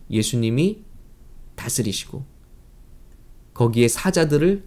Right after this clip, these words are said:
예수님이 붙잡고 계시고 교회를 예수님이 통치하고 계신다. 그 사이를 감찰하고 계신다. 이런 예수님을 알게 되면 우리에게 어떤 적용이 나올까요?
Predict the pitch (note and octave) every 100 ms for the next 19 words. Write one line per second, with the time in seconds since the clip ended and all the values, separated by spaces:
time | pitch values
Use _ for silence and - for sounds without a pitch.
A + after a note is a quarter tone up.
0 | - - A#2 A#2 - A2 A2 E3+ G3 -
1 | - C#3 F3 E3+ - - - - - -
2 | - - - - - - A#2 A2+ G#2+ A2+
3 | F#2+ F2+ G2 F#2 B2+ E3 - - - -
4 | F#3+ G3+ D#3+ C#3+ - - - - - -
5 | - - - - - B2 B2 A#2+ D3+ D#3
6 | - - - - - C3 C3+ D#3 C3 F#2+
7 | F#2+ - - - - - - - - -
8 | - - - - C3 D#3 B2 G2+ A2 G#2+
9 | G#2+ - A2+ A2 A#2+ G2+ G2+ C#3 G2 -
10 | - A2 G#2+ A#2+ - A2+ - C3 B2+ B2
11 | - A2 A#2 A2+ F2+ F2 - F2+ F#2+